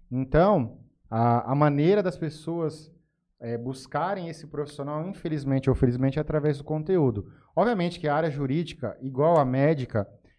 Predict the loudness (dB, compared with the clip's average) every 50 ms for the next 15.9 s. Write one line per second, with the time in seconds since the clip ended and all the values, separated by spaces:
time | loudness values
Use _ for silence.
0 | _ _ -4 -4 -4 -2 -4 -4 -4 -4 -2 -2 -2 -2 -2 -2 -2 -2 -2 -2
1 | -2 -2 -2 -2 -4 -4 -4 -6 -4 -2 -2 -2 -2 -6 -10 -14 -10 -8 -8 -8
2 | -8 -8 -8 -6 -6 -8 -8 -10 -10 -6 -4 -4 -2 -2 -4 -6 -8 -12 -20 _
3 | _ _ _ _ _ _ _ 0 2 2 2 2 2 0 0 0 0 -2 -2 -2
4 | -2 -4 -8 -12 -12 -8 -6 -6 -4 -4 -2 0 2 2 4 4 2 2 0 -2
5 | 0 0 2 2 0 -2 -4 -8 -18 -20 -20 _ -2 0 0 2 2 2 0 2
6 | 2 2 2 2 2 0 -2 -2 -2 -2 -2 -2 0 0 0 2 2 0 0 0
7 | -2 -2 -4 -4 -10 -20 -16 -12 -12 -10 -10 -10 -8 -6 -6 -6 -2 0 0 0
8 | 0 0 -2 -4 -4 -4 -6 -6 -4 -4 -4 -4 -4 -6 -6 -6 -6 -4 -4 -4
9 | -4 0 0 2 2 2 2 4 4 6 6 6 4 2 -4 -10 -14 -20 -20 _
10 | _ _ -2 0 0 2 2 2 4 4 6 4 4 4 0 0 2 2 2 2
11 | 2 0 -2 0 0 0 0 0 -2 -4 -10 -20 _ _ -20 -20 _ _ _ 4
12 | 6 6 6 6 6 4 4 2 2 2 0 2 6 8 8 8 8 6 4 4
13 | 6 6 6 4 0 -4 -2 0 0 0 0 -2 -4 -4 -2 -2 -4 -4 -4 -4
14 | -4 -6 -6 -6 -6 -6 -6 -4 -4 -6 -4 0 2 2 4 4 4 2 0 -2
15 | -2 -2 -2 -2 -4 -8 -8 -8 -8 -8 -10 -6 0 2 2 2 2 0